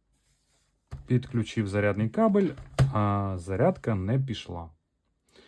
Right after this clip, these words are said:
Перевернув зарядний кабель, зарядка пішла. Тобто зарядка працювала тут в одному положенні. А, я розібрав ноутбук. Ну, по суті, скинув просто задню кришку, а,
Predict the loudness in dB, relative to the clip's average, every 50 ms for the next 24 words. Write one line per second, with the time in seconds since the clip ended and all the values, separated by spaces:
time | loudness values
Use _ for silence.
0 | _ _ _ _ _ _ _ _ _ -2 0 0 2 2 4 4 4 4 4 4
1 | 6 6 6 6 6 4 2 2 2 2 2 2 2 0 -4 -4 -8 -16 _ _
2 | _ _ _ _ _ _ _ _ -10 -4 0 2 2 2 2 2 0 0 -2 0
3 | 0 -4 -4 -4 -6 -8 -6 -6 -8 -8 -12 _ _ _ _ _ _ _ _ _
4 | -20 -20 _ _ _ _ _ _ _ _ _ 2 2 2 2 2 -4 -8 -2 0
5 | 2 2 2 0 0 0 2 4 4 4 4 2 0 -2 -2 0 -2 -4 -4 -4
6 | -6 -2 0 2 2 4 2 2 0 -2 -4 -4 -4 -6 -2 0 2 2 2 2
7 | 2 0 0 0 -2 0 0 -2 -2 -4 -6 -8 -8 -10 -12 -14 _ _ _ _
8 | _ _ _ _ _ -20 -20 -20 _ _ _ _ _ _ _ _ _ _ _ _
9 | _ _ _ _ _ -2 2 2 4 4 4 2 2 2 0 -2 -2 -2 -2 -2
10 | 2 4 4 6 8 6 6 4 4 2 4 6 6 6 4 4 0 -8 -16 -16
11 | -16 -16 -16 -14 -8 -2 2 2 4 4 4 2 2 2 0 0 -4 -6 -10 -18
12 | _ _ _ _ 6 6 6 6 6 2 0 0 -4 -4 -6 -10 -6 -2 0 0
13 | 0 0 -2 -6 -8 -8 -8 -8 -2 -2 -2 0 -2 -4 -2 2 2 2 2 2
14 | 0 0 2 2 2 0 0 0 2 2 4 2 2